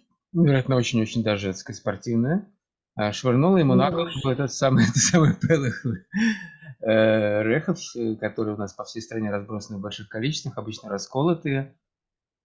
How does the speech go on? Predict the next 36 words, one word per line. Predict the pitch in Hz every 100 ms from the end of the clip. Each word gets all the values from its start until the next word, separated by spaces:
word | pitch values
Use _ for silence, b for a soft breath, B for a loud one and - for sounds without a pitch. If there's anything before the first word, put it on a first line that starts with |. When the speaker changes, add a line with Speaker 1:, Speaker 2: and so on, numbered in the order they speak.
| _ -
Speaker 1:
А, | 101 98 98 98
Speaker 2:
Мгм. | 95
Speaker 1:
как | 175 123
женщина | 110 127 - 120
может | 113 110 117
кинуть | 120 110 98
такое, | 104 110 104
это | 98 107
непонятно. | 95 107 165 190 185
С | 131
другой, | 131 147 -
можно | 113 110 101 107
спросить, | - 110 -
как | - 110
вообще | 110 - 107
он |
там | 95 98
оказался | 101 92 117 156 156
на | 147
этой. | 139 143 135 _ B B B B -
А, | 104 95 95
ну, | 98
в | 147
общем, | 165
она | 170 143
кинула | - 131 117 110
ему | 113 117 101
какой-то, | 104 - 110 - 98
видимо, | 98 95 95 92
какой-то | _ _ _
тяжёлый | 107 98 98
камень | - 190 160 156 _ b b b -
и | 135
разбила | 131 117 117
ему | 107 104
голову. | 95 90 82 85